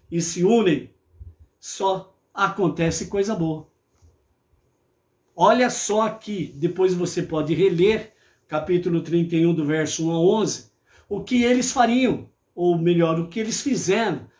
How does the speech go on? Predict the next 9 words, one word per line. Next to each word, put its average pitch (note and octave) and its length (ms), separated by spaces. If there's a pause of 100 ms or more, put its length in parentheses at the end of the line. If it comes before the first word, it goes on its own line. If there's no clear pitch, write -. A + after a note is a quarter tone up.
(340)
tanto F3+ 240
no F#3 80
Mishkan F3+ 440
e A#3 80
posteriormente F3+ 680
aconteceu A3 560
no D#3 60
Beit D3 260
Hamikdash. D3 680